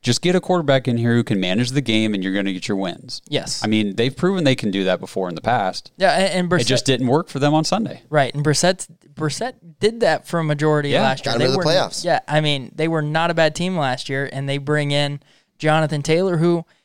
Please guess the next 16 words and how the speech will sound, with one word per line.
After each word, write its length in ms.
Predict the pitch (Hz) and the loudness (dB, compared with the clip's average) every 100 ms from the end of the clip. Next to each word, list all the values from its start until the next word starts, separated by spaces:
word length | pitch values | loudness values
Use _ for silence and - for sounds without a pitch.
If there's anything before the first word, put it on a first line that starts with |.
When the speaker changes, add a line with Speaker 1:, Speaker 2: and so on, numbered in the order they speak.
| _ _ | _ _
Speaker 2:
you 40 | |
know, 220 | 175 180 175 | 4 4 4
honestly 540 | 151 170 180 156 156 | 2 2 2 0 0
averaged 380 | 165 175 165 - | 2 2 0 -2
four 260 | 165 165 | 0 0
point 260 | 151 170 160 | 2 2 2
eight 160 | 160 147 | 2 2
yards 300 | 156 160 143 | 2 2 -2
a 60 | |
carry, 360 | 139 165 175 165 | -2 2 4 2
ran 320 | 147 160 185 | 2 0 0
the 80 | 175 | 0
ball 240 | 156 156 | 2 2
pretty 480 | 156 - 170 165 151 | 0 -4 0 2 0
well. 680 | 143 151 185 160 151 151 _ - | 0 0 2 2 0 -6 _ -2
Um, 500 | 143 147 143 139 | 0 2 2 0